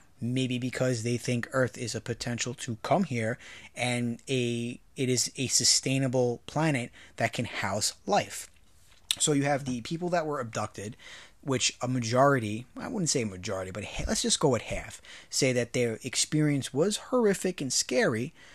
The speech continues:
but they felt that they weren't being harmed, that the aliens, quote unquote, weren't there to really harm them. And then you have biblical and ancient times with actual paintings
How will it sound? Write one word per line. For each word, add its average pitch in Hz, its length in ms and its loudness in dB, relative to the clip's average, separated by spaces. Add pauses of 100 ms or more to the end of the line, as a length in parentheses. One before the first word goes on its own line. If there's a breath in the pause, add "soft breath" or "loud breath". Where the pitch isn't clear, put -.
(380 loud breath)
but 143 480 4
they 127 400 0
felt 131 340 0
that 113 360 -2
they 120 140 0
weren't 123 460 -4
being 110 180 -6
harmed, 110 580 0
that 107 320 -6
the 117 220 -12
aliens, 120 500 -4
quote 123 240 -4
unquote, 117 420 -6
weren't 120 320 -2
there 110 200 -2
to - 180 -6
really 104 280 -6
harm 196 400 -2
them. 92 200 -8 (680 loud breath)
And 131 200 -2
then 135 300 0
you 131 180 -2
have 123 560 0
biblical 160 540 2
and 120 120 -4
ancient 135 400 -2
times 139 440 -2
with 101 160 -10 (140)
actual - 440 -2
paintings 107 640 0